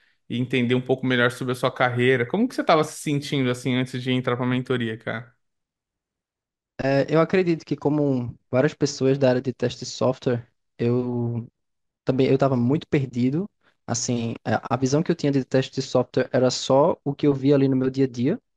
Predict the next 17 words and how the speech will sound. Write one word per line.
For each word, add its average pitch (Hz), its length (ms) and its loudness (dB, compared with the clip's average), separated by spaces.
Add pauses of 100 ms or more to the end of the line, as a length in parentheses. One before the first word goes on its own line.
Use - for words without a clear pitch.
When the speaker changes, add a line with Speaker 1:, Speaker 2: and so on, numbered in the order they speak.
Speaker 2:
como 120 220 -4
profissional. 120 640 0 (800)
E 123 220 0
aí, 127 760 2
é... 117 520 2
enfim, 135 320 -2
na 143 120 2
mi-, 151 260 -2
eu 147 80 0
não 160 60 0
sei 151 160 -2
se 143 140 0
acontece 135 400 -2
com - 120 -6
outras 127 220 -4
pessoas - 300 -4
também, 131 380 -2